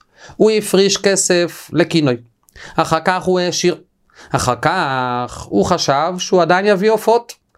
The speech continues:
אז הוא לקח את הכסף וקנה, בחצי מהכסף, הוא קנה אחת מהפריידויס, אחת מהיונות או אחד מהתוירים. ועל זה אומרים,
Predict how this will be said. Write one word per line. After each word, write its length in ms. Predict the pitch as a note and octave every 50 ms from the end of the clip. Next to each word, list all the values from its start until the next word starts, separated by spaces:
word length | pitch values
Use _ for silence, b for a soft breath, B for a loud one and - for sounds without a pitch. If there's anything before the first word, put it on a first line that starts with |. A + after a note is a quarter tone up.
| B B B B B
אז 180 | - D#3+ E3 D#3
הוא 80 | E3
לקח 400 | D#3 D3+ D3 - F#3 G3 F#3+ F#3
את 100 | F#3 F3+
הכסף 760 | E3+ D#3 D#3+ C3 B2 A#2+ - - F3 F3+ - - - - - _ -
וקנה, 920 | G#2+ A#2+ C#3+ D#3+ D#3 D#3 - F3 F3 F3 F#3+ G#3+ A#3 G#3+ G3 F#3+ F#3+ G3+ G#3+ -
בחצי 520 | C3 C#3 F3 F3 - F#3+ C4+ - - C#4 D4+
מהכסף, 840 | D4 C4+ B3 A#3 B3 B3+ A#3+ B3 A#3+ - - F#3 F#3 F3 - - -
הוא 160 | - D#3+ D3+
קנה 340 | - F#3 F#3+ G#3 G#3 G3 F#3+
אחת 500 | - - - - G#3+ A#3 A#3+ A#3 - - -
מהפריידויס, 800 | F3 F3+ F#3+ F#3 F#3+ - D#3+ E3 D#3+ D#3 D3+ D#3 D#3 D3+ - -
אחת 560 | - D#3 D#3 - - F3+ G3 G3+ G3 G3 - - - _ _ -
מהיונות 960 | D3+ E3 D#3+ D#3+ D#3 D#3 D#3 D3+ D3+ - - C3+ D3 D3+ D#3+ F3+ F3+ F3 F3
או 80 | D3+ C#3
אחד 320 | B2+ - E3 E3 E3 D#3+ D3+
מהתוירים. 540 | D3 D#3 D3 D3 D3 C3+ B2 A#2 G#2 A2+ A2+ A#2 - _ _ _ _ _ _ _ _ _ _ _ _ B B B B B B B -
ועל 180 | A#2 A2 G#2 G2+
זה 140 | F#2+ B2+ F3+
אומרים, 760 | F#3 D#3 B2 A#2+ C3 E3+ D#3+ B2 A2+ A#2 A#2 A#2 A#2 A#2